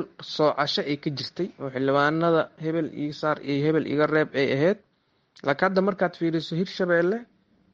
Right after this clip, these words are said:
mucaarad iyo muxaafid intaba way ka soo wada baxeen. Marka ma u maleynayo xildhibaano soo noqda in la dhihi karo lagu gorgortami karo inay yihiin ma u maleynayo ani.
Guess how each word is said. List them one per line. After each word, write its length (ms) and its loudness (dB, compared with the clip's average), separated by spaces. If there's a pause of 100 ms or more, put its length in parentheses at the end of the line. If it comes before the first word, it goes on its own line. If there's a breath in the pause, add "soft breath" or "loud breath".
mucaarad 480 2
iyo 100 2
muxaafid 420 0
intaba 320 -2
way 140 4
ka 100 -6
soo 220 -2
wada 160 0
baxeen. 300 -2
Marka 280 -2
ma 120 -2
u 80 2
maleynayo 540 2
xildhibaano 560 2 (520 soft breath)
soo 280 0
noqda 300 0
in 120 0
la 80 2
dhihi 260 2
karo 280 2
lagu 200 2
gorgortami 600 0
karo 180 -2
inay 240 0
yihiin 320 0
ma 140 0
u 80 -2
maleynayo 400 0
ani. 140 -2